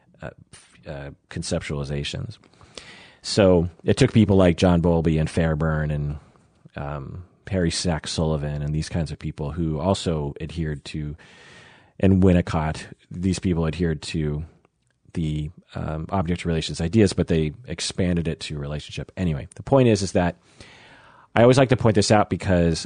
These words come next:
I don't like the fact that E F T is seen by our, um, industry as being the pr-, you know, dominant attachment-based therapy when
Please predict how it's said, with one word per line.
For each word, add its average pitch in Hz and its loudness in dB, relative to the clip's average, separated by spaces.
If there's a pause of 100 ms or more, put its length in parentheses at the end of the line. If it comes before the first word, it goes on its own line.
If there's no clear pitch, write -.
I 98 0
don't 104 2
like 92 2
the 95 -2
fact 85 0
that 87 -2
E 90 0
F 90 -2
T 82 -4 (720)
is 90 0
seen 95 0 (160)
by 87 0
our, 85 -2 (420)
um, 76 -10 (640)
industry 98 0
as 87 -2
being 90 0 (680)
the 82 0 (240)
pr-, - -8 (100)
you 95 0
know, 85 -2
dominant 92 -2
attachment-based 85 -6
therapy 87 -6
when 82 -4